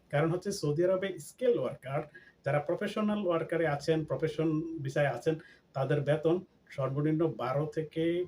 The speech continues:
পনেরো হাজারের উপরে হয়ে থাকে। এখানে তো দশ হাজার সম্ভবত, তাই তিন লক্ষ তেত্রিশ হাজার টাকা তারা উল্লেখ করেছে। এবং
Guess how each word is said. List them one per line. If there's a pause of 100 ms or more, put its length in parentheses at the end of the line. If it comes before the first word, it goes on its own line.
পনেরো
হাজারের
উপরে
হয়ে
থাকে।
এখানে
তো
দশ
হাজার
সম্ভবত,
তাই
তিন
লক্ষ (520)
তেত্রিশ
হাজার
টাকা
তারা (460)
উল্লেখ
করেছে। (260)
এবং